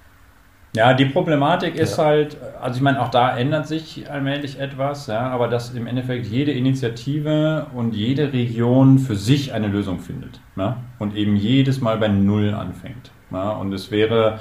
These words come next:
Speaker 1: es wäre eigentlich super, wenn man, äh, und das ist natürlich auch darin begründet, dass es wieder von Bundesland zu Bundesland völlig anders ausgelegt wird. Es gibt eben unterschiedliche Gesetzgebungen, ne? Das macht's natürlich super schwierig, ja? Ähm,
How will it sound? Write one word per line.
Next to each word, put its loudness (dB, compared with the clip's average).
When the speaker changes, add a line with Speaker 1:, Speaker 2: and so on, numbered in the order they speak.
Speaker 1:
es -20
wäre 2
eigentlich 2
super, 4
wenn 4
man, 2
äh, -10
und -12
das -10
ist -6
natürlich -4
auch -4
darin 2
begründet, 4
dass 0
es -10
wieder -2
von -2
Bundesland 4
zu -2
Bundesland 4
völlig -2
anders -2
ausgelegt -4
wird. 0
Es -12
gibt -8
eben -8
unterschiedliche -4
Gesetzgebungen, 0
ne? -4
Das -6
macht's -10
natürlich -8
super -2
schwierig, -6
ja? -6
Ähm, 0